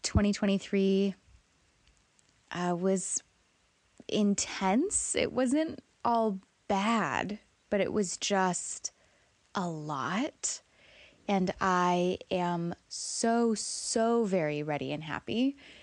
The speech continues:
for, for it to be a new year. I love setting New <laughs> Year's resolutions. I love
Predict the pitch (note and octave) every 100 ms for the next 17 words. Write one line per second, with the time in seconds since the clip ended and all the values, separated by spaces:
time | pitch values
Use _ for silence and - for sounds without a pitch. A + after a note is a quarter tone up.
0 | - - - A3 G3+ A3 - - - -
1 | - _ _ _ _ - - _ _ _
2 | _ _ - C4 D4 D#4 D4+ E4 D#4 D4+
3 | C#4 G3+ D#3+ E3+ _ _ _ _ _ _
4 | _ _ _ - - - - - G#3 G#3
5 | G#3+ G#3+ A3 A3 G#3+ - - - _ _
6 | _ _ _ _ _ _ _ _ _ _
7 | _ _ - G#3 F#3 E3 D#3+ F#3+ C4+ D4+
8 | - - B3+ C4+ C#4 C#4 C#4 C#4 C#4+ D#4+
9 | C#4+ D4+ D4 D4 - D4 D4 C4+ A3 G#3
10 | F#3+ G3 F#3+ F#3+ F#3